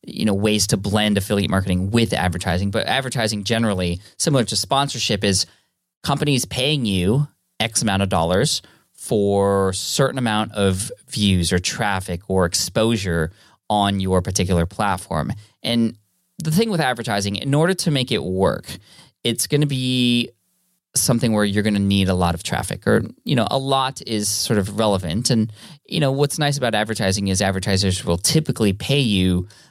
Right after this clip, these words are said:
um, per viewer or based on the number of, of views. And so the income that you generate is proportional to the amount of traffic that you can get. But there's other things that are important too, to the advertiser that might make them pay you more.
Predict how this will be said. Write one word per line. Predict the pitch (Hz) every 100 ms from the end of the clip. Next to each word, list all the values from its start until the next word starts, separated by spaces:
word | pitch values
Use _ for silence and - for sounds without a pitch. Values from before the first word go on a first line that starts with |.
| _
um, | - 87 87 80 -
per | - 110 98
viewer | 92 117 135 139 135 131 131
or | 127 104 101
based | 92 110 107
on | 104
the | 98
number | 95 95
of, | 87 -
of | 95 95
views. | 113 117 110 107
And | 98
so | - 98 92 95 - _
the | 107 107 101 98 95 95 -
income | 135 170 151
that | 110 87
you | 101
generate | 113 113 95 90 -
is | - 101 95 92 90 92 - - _ _ _ _ _ -
proportional | 110 - 208 208 - 190
to | 85
the | 101
amount | 95 85
of | 82
traffic | 113 113 -
that | 82
you | -
can | 92
get. | 87 82 - - - _ -
But | 131 120 _ _ _ _ _ -
there's | 135 165
other | 170 160
things | 139 117
that | 104
are |
important | 85 - 82 78
too, | - 87
to | - -
the | - -
advertiser | 110 107 196 82 80 80
that | 87 - -
might | 110 107 110 -
make | 101 95
them | 90 90
pay | 85 - 95
you | 87 87 98
more. | 117 143 156 - -